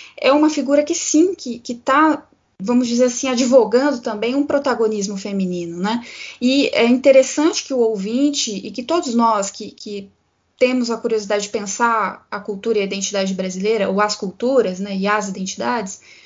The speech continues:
que a gente comece a ouvir a música popular brasileira a partir dessas vozes marginalizadas, né, dessas vozes que, que estão esquecidas, né, mas que advogam um protagonismo, seja o feminino, seja de negros e negras,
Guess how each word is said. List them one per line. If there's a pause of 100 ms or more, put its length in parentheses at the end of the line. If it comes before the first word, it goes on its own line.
(120)
que
a
gente
comece
a
ouvir
a
música
popular
brasileira (380)
a
partir
dessas
vozes
marginalizadas,
né,
dessas
vozes
que,
que
estão
esquecidas,
né,
mas
que
advogam
um
protagonismo, (300)
seja
o
feminino,
seja (300)
de
negros
e
negras,